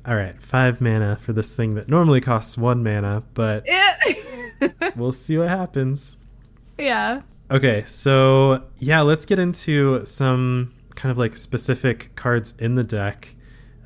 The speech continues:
Speaker 1: Uh, are there any that you wanna shout out that you really like that kind of fill specific purposes for the strategy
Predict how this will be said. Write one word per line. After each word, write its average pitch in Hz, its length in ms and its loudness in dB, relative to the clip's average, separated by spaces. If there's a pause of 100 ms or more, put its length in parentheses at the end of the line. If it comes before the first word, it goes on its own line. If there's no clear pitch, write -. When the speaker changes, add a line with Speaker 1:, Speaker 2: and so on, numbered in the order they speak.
Speaker 1:
Uh, 117 300 -2
are 135 100 2
there 139 160 2
any 139 180 6
that 143 120 2
you 131 120 4
wanna 127 220 4
shout 123 480 0
out 117 400 0
that 120 120 -4
you 117 120 -2
really 120 220 0
like 110 320 -2
that 117 140 -6
kind 113 200 -4
of 104 60 -6
fill 110 580 -2
specific - 680 -6
purposes 123 600 -2
for 127 120 -6
the 110 80 -6
strategy 113 760 -4